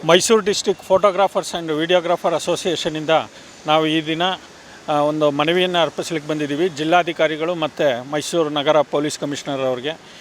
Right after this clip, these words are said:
ವಿಷಯ ಏನಪ್ಪ ಅಂತ ಹೇಳಿದ್ರೆ, ಇತ್ತೀಚೆಗೆ ಒಂದು ನೆನ್ನೆ, ಒಂದು ಎರಡು ದಿನದ ಹಿಂದೆ, ಆ, ಮ-, ಬೆಂಗಳೂರಿನ ಒಂದು ಶಿವಾಜಿನಗರ ಕಲ್ಯಾಣ ಮಂಟಪದಲ್ಲಿ ಒಂದು ಕಾರ್ಯಕ್ರಮ ತೆಗೀಲಿಕ್ಕೆ ನಮ್ಮ ಛಾಯಾಗ್ರಾಹಕರು ಕರ್ತವ್ಯ ನಿರತರಿದ್ದಾಗ ಮಧ್ಯರಾತ್ರಿ ಸುಮಾರು ಒಂದು ಹನ್ನೆರಡು ಗಂಟೆ, ಹನ್ನೆರಡುವರೆ ಅಷ್ಟೊತ್ತಿಗೆ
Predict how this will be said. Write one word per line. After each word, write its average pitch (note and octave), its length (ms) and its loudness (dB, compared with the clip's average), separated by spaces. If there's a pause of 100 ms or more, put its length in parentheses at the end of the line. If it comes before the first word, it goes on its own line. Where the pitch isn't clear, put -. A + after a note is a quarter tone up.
(140)
ವಿಷಯ G3+ 240 6
ಏನಪ್ಪ G3 260 0
ಅಂತ E3+ 160 -2
ಹೇಳಿದ್ರೆ, E3 540 0
ಇತ್ತೀಚೆಗೆ F3 460 0
ಒಂದು D#3 320 0
ನೆನ್ನೆ, D3+ 300 -4
ಒಂದು D#3 220 -2
ಎರಡು E3 280 2
ದಿನದ F3+ 220 -2
ಹಿಂದೆ, D#3 460 2 (400)
ಆ, C#3+ 120 0
ಮ-, D3 260 0
ಬೆಂಗಳೂರಿನ F3+ 480 2
ಒಂದು E3+ 160 -2
ಶಿವಾಜಿನಗರ E3+ 540 0
ಕಲ್ಯಾಣ D#3+ 340 -2
ಮಂಟಪದಲ್ಲಿ D3+ 640 -4
ಒಂದು C#3+ 240 -4
ಕಾರ್ಯಕ್ರಮ E3+ 420 -2
ತೆಗೀಲಿಕ್ಕೆ E3 400 -4
ನಮ್ಮ D3+ 260 -4 (440)
ಛಾಯಾಗ್ರಾಹಕರು D#3 800 2
ಕರ್ತವ್ಯ E3+ 400 -2
ನಿರತರಿದ್ದಾಗ D#3 840 -2 (460)
ಮಧ್ಯರಾತ್ರಿ E3+ 420 4
ಸುಮಾರು F3 380 0
ಒಂದು D#3+ 340 0
ಹನ್ನೆರಡು E3+ 380 0
ಗಂಟೆ, F3+ 220 2
ಹನ್ನೆರಡುವರೆ E3+ 460 2
ಅಷ್ಟೊತ್ತಿಗೆ D#3 580 0